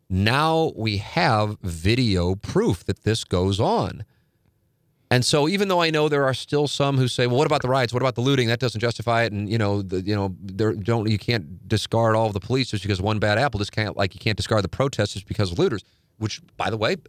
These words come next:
all that I'm, I'm on board with. Uh, I get that. I get the perspective. I think it would be unfair to discount that and then all, then focus on this. I think all of it needs to be in the discussion.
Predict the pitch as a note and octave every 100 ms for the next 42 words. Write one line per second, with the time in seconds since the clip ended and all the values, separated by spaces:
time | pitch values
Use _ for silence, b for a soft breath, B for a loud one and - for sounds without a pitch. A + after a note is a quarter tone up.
0 | - E2 A2 A2+ A#2+ B2 A#2 C#3 D3+ C#3+
1 | A#3 F2+ A#2 - _ _ _ _ _ _
2 | F#2 F#2+ F#2+ F#2 G#2+ C#3+ - - - F2
3 | A2 - A#2 - F3 - C#2+ F2+ F2 G2
4 | F#2 F2+ F#2+ G#2+ C3 C#3+ - D3 A#2 -
5 | - G2 D2+ A#2 - - A2+ G#2+ G2+ A2+
6 | F2+ - A#1+ F2+ F2 F2+ F#2+ F#2 F2 A#1+
7 | F#2+ - G2 G2 G#2+ B2+ C#3 - F#2 -
8 | G2 A2 G#2+ G2+ G#2 - F#2 G#2 G2+ G2+
9 | G#2 G#2 F#2 E2+ D3+ E3 - -